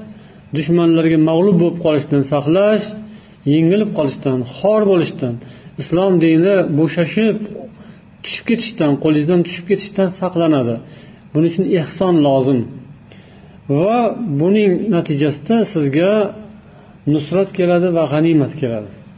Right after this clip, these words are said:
Uchinchi ma'nosi al-mataru wal khasb, ya'ni osmondan yog'adigan yomg'ir, yer yuzida, yer yuzidagi hosildorlik, samaradorlik, bu ham hasana ma'nosida kelgan.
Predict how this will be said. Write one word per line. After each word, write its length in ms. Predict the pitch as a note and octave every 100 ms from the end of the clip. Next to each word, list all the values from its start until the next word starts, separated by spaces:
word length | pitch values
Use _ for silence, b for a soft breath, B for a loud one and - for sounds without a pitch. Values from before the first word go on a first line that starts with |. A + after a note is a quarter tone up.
| - - - - - - - - - - - - - B B B B B B
Uchinchi 380 | F3+ F3 A3+ A3+
ma'nosi 560 | A3 F3+ D#3+ C#3+ - E3 E3+ - - - -
al-mataru 600 | - D#3 E3 F#3 G3 F#3+ F3
wal 220 | D3+ D3
khasb, 400 | - D3 - A#2+ -
ya'ni 360 | D3 C#3+ C#3 C#3 C#3
osmondan 600 | E3 D3 D3 D3 D3 D3
yog'adigan 560 | C#3 D3+ C#3 C3 C3 C3
yomg'ir, 560 | B2 B2+ B2 D3 G3 G#3 G#3 B B B
yer 240 | C3+ D3+ E3
yuzida, 500 | C#3+ C3+ D#3 C#3+ C3+
yer 200 | D3 D3+
yuzidagi 420 | C#3+ C#3 C#3+ C#3
hosildorlik, 1080 | - C#3 C3 - C3 B2+ B2+ B2+ F3 G#3 G#3+ - B B B
samaradorlik, 920 | - C#3+ C#3+ C#3 B2+ C3 A#2+ D#3 F#3+
bu 180 | - C#3
ham 220 | D3+ E3+ E3+ B B B
hasana 480 | - D#3 C#3+ D3 F3+
ma'nosida 460 | D3 C3 B2 - D3
kelgan. 400 | D3+ A#2 G#2+